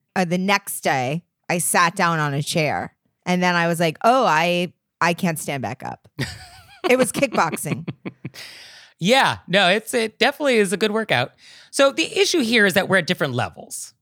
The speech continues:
Speaker 2: I mean, I think that's the main issue here. 'Cause otherwise it'd be like,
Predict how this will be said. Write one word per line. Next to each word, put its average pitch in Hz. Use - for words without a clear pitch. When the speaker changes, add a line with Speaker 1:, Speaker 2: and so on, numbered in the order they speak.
Speaker 2:
I 151
mean, 180
I 190
think 226
that's 240
the 185
main 156
issue 113
here. -
'Cause 214
otherwise 196
it'd 165
be 175
like, 160